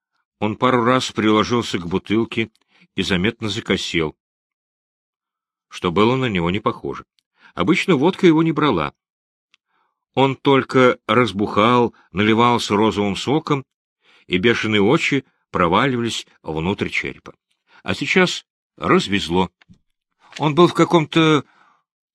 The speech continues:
умильно-сладковатом настроении, как в сиропе. Лапал меня на заднем сиденье,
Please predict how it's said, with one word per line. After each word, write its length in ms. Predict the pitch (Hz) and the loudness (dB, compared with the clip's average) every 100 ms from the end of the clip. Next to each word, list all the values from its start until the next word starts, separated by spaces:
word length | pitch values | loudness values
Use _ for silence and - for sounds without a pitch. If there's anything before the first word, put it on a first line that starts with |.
| - | 0
умильно-сладковатом 1700 | 131 147 170 170 156 156 151 147 - - - 135 - 135 156 156 139 139 | 2 4 6 6 4 2 2 0 -4 -10 -2 0 2 2 2 2 -2 -2
настроении, 760 | 135 - 147 147 101 76 71 _ _ | -4 0 2 4 2 -2 -12 _ _
как 180 | - 120 | -8 -6
в 60 | - | -4
сиропе. 500 | 151 131 82 - - _ _ _ _ _ _ _ _ _ _ _ _ - | 0 0 -2 -8 -20 _ _ _ _ _ _ _ _ _ _ _ _ -20
Лапал 560 | - 110 151 156 - 139 | -4 0 2 2 0 0
меня 380 | 131 131 131 127 | 2 0 2 2
на 160 | 123 | 0
заднем 320 | 104 117 101 107 | 0 0 -2 -4
сиденье, 580 | 113 92 110 101 98 | -4 -2 0 0 -2